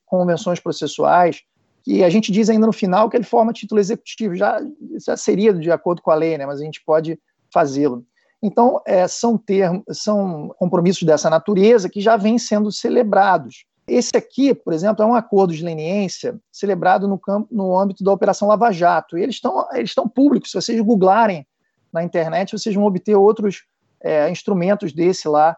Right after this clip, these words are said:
públicos, pros colegas verem, né? Esse aqui era com a, com a construtora Andrade Gutierrez. É, eu queria ressaltar, é um, é um contrato complexo, como, como tem sido, né? Eu já, já fiz na, na área de improbidade,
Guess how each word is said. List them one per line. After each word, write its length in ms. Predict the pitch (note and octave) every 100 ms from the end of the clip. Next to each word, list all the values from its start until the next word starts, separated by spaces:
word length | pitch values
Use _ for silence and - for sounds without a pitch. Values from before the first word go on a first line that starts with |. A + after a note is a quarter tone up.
| -
públicos, 480 | F#3 G3+ - - -
pros 240 | - C#3+
colegas 420 | - D#3 E3 E3+
verem, 360 | D3+ C#3 C#3 A#2
né? 100 | C3
Esse 140 | D3
aqui 180 | F#3 -
era 100 | G#3
com 120 | -
a, 120 | D#3+ G#2+
com 320 | - G3+ G3+
a 100 | F#3
construtora 540 | - F#3 - D3+ F3+ G3
Andrade 340 | E3+ E3 E3
Gutierrez. 760 | F3+ - E3 E3 D#3+ C#3+ - _ _ _ _ -
É, 400 | D#3+ D3 D#3 -
eu 60 |
queria 340 | A3 A3+ A#3+ G#3+ -
ressaltar, 680 | F#3 G3+ G3 D#3+ G3 A#3+ A3
é 240 | G#3 B3+
um, 240 | A#3+ F4+ -
é 60 |
um 80 | A#3
contrato 420 | A#3+ A3 A#3 A#3
complexo, 600 | C4+ B3+ A#3 A#3+ A3+ - -
como, 340 | F#3+ G#3 F3+ F3+ G3
como 200 | - G3
tem 140 | G3+ G#3
sido, 440 | - G#3+ G#3 D#3
né? 240 | D#3+ F3+ E3 _ _ -
Eu 140 | E3+
já, 340 | F#3+ F#3 E3+ - F3+
já 180 | E3 D#3+
fiz 300 | - G#3 F3+
na, 260 | E3 F3+
na 140 | F3 D#3+
área 160 | E3
de 80 | D#3+
improbidade, 720 | D3+ D3 C3+ C#3 G3+ A3 C#3+